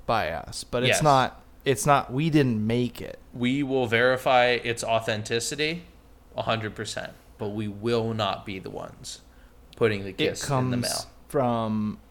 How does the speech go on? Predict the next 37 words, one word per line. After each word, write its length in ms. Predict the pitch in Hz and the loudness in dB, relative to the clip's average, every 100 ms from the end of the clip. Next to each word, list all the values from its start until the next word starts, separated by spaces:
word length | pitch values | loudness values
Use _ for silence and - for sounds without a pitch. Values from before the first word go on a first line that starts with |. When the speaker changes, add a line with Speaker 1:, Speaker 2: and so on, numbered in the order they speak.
| - | -10
Speaker 1:
somewhere, 480 | - 131 113 107 - | 0 2 2 -2 -4
someone 340 | - 135 117 104 | -2 0 0 -2
else. 380 | 82 - - - - - - - - - - | -6 -10 -12 -14 -18 -20 -20 -20 -20 -18 -12
So, 540 | - 139 127 120 110 - - - 131 | 0 4 4 2 -2 -8 -20 -8 0
um, 420 | 127 117 107 101 - | 2 2 0 -6 -8
just 180 | 139 151 | -4 2
want 120 | 202 | 4
that 120 | 170 160 | 4 2
to 40 | |
be 80 | 165 | 0
clear. 280 | 143 123 135 - - | 2 0 -2 -10 -2
Speaker 2:
Mm-hmm. 100 | 139 | 4
Speaker 1:
And, 280 | 131 127 139 | 6 4 6
you 100 | 156 | 8
know, 160 | 160 | 10
maybe, 540 | 156 160 208 226 196 - - - - | 10 8 8 6 2 -2 -14 -20 -14
you 160 | - 170 | 2 6
know, 180 | 170 - - | 6 4 0
you 160 | 165 | 4
have 140 | 175 139 | 6 6
every 300 | 135 147 143 | 6 6 6
right 200 | 135 - | 6 6
to 100 | 139 | 2
refuse 400 | 127 123 120 110 | 0 0 -2 0
that 320 | 110 107 - - - - - - | 0 -2 -4 -14 -20 -20 -12 0
if 240 | 139 - | 0 2
you 160 | 131 117 | 0 2
sign 300 | - 117 117 | 4 4 2
up 120 | 113 | 0
at 160 | 117 - | -2 -2
the 100 | 113 | -2
one 300 | 104 110 113 | 0 0 2
dollar 440 | 104 107 107 95 | 2 2 0 0
or 40 | 101 | -2
five 280 | - 104 104 | -2 -2 0
dollar 220 | 113 110 | 0 0
tier. 320 | - 113 135 | -2 -2 -4